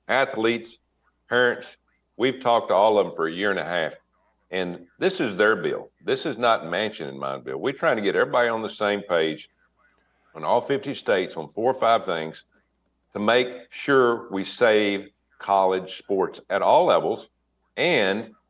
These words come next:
men and women, Title nine. If we don't, we're gonna lose it. Now, I'm for athletes making money. Let me tell you, you know as well as I do, it's the only time in their life they have two full-time jobs. I mean, athletics is hard, academics is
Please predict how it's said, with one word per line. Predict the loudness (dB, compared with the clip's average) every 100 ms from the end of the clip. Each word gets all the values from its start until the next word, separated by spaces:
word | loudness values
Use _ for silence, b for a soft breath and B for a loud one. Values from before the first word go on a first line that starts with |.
| -14
men | -4 -2
and | 0 0
women, | 0 0 -4 -8 _
Title | -4 -2 0
nine. | 0 2 0 -2 -8 _ _ _ _ -8
If | -4
we | -2 -2
don't, | 2 4 4 0 -6 -2
we're | 2
gonna | 2 4
lose | 4 2
it. | -2
Now, | 2 4 2
I'm | 2
for | 2 2 2
athletes | 2 2 -2 -4
making | -2 -4 -2 -8
money. | -8 -10 _ _
Let | -6
me | -4
tell | 0 0
you, | 0 -8 _ _ _
you | -2 2
know | 6 6
as | 6
well | 4 4
as | 4
I | 2
do, | 2 -6
it's | -6 -2
the | 0
only | 0 0
time | 0 0
in | 0
their | 0
life | 4 2 2
they | 0
have | -2 -2
two | -6
full-time | -4 -2 -4 -4 -6 -4
jobs. | -4 -4 -6 -14 _ _ -8
I | -6
mean, | -4 -6 -12 _ _ 0
athletics | 0 4 4 2 -2
is | -6 -6 -2
hard, | 2 4 2 -2 -18 _ -4
academics | -2 -2 -4 -8 -12
is | -14